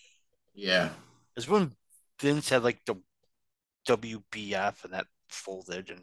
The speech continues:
Speaker 2: he brought Lex Luger in to do that because he was still under contract with W C W where he couldn't wrestle for a certain amount of time.
Speaker 1: Yeah.
Speaker 2: So he brought Luger in, and then Luger had, an, like, a m-, car accident or a motorcycle accident.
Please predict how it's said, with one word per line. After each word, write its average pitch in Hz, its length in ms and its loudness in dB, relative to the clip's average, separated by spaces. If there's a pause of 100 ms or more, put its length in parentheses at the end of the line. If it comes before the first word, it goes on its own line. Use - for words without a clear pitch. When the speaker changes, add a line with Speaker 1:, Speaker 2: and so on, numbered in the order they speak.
Speaker 2:
he 104 120 -12
brought 127 320 6
Lex 110 280 0
Luger 123 260 -4
in 113 120 -6
to 95 100 -10 (100)
do 120 220 -6
that 110 420 6 (640)
because 120 400 2
he 120 160 -6
was 113 120 -4
still 131 240 2
under 120 160 2
contract 120 520 2
with 110 120 -12
W 113 180 0
C - 160 -4
W 107 300 -2
where 107 100 -4
he 101 60 -6
couldn't - 240 -6 (140)
wrestle 107 340 2
for 147 160 0
a 147 80 -2
certain 151 260 -4
amount 151 200 2
of 143 60 -6
time. 151 380 0 (500)
Speaker 1:
Yeah. 95 160 -4
Speaker 2:
So 117 220 0
he 110 140 -6
brought 123 260 6
Luger 120 460 -2
in, 127 220 2
and 107 100 -4
then 107 160 -4
Luger 120 220 -4
had, 107 160 -4
an, 98 240 -10
like, - 200 -4
a 92 140 -6 (600)
m-, 117 120 -16 (120)
car 151 280 4
accident 156 480 0
or 104 160 -4
a 90 40 -8
motorcycle 139 640 -4
accident. 165 540 -2